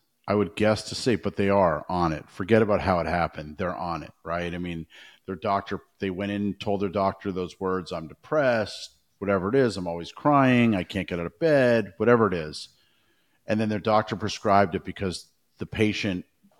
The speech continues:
said the words that were required for the doctor to, to say, "Yeah, this child, this person meets the criteria of needing an antidepressant," right? I mean, that's how they do it.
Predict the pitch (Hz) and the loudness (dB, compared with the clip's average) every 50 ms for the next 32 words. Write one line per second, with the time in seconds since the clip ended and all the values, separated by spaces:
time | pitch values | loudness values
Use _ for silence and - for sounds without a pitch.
0 | _ _ - - - - 117 107 98 87 - 95 85 95 98 95 90 90 85 76 | _ _ -14 -10 -4 0 0 0 0 0 -4 -4 -2 -2 0 0 0 -2 -4 -6
1 | - - - - 95 90 90 - - 95 87 85 85 - - - 101 95 92 90 | -8 -10 -8 -4 -4 -4 -4 -4 -6 -8 -8 -8 -10 -6 0 2 4 4 4 4
2 | 85 - - - 80 82 - 92 87 85 82 - - 82 - - - 92 - _ | 0 -2 -6 -12 -12 -8 -4 -2 -2 -2 -4 -6 -10 -12 -12 -10 -10 -12 -12 _
3 | _ _ _ - - - 95 - - - 92 87 95 139 180 170 - - 98 92 | _ _ _ -18 -14 -12 -12 -8 -4 -4 -2 -2 -2 -2 -4 -4 -6 -8 -12 -14
4 | - - - - 90 90 - - 95 87 - - 101 92 - - 101 95 90 90 | -14 -14 -8 -6 -6 -6 -6 -6 -10 -12 -10 -8 -8 -8 -6 -8 -10 -10 -10 -12
5 | 87 - - - - 104 104 104 - - 175 175 117 90 85 85 85 87 90 - | -14 -16 -20 -12 -8 -8 -8 -8 -6 -6 -4 -2 -2 0 0 0 0 -2 -2 -4
6 | - 85 90 90 87 85 82 - _ _ _ _ _ _ _ _ - 98 101 98 | -6 -4 -4 -4 -4 -6 -10 -14 _ _ _ _ _ _ _ _ -2 0 2 2
7 | 87 90 90 87 87 87 87 85 - - 82 80 - - 107 104 92 - 85 - | 2 0 -2 -2 -2 -2 -4 -4 -4 -6 -10 -10 -4 -2 -2 -2 -2 -4 -10 -16
8 | - _ _ _ _ _ _ _ - 87 92 101 110 92 - 95 92 90 92 85 | -18 _ _ _ _ _ _ _ -10 -8 -6 -6 -6 -6 -6 -6 -6 -6 -6 -6
9 | - 104 98 87 90 87 76 98 101 92 78 - | -4 -4 -4 -4 -4 -8 -8 -8 -8 -8 -8 -10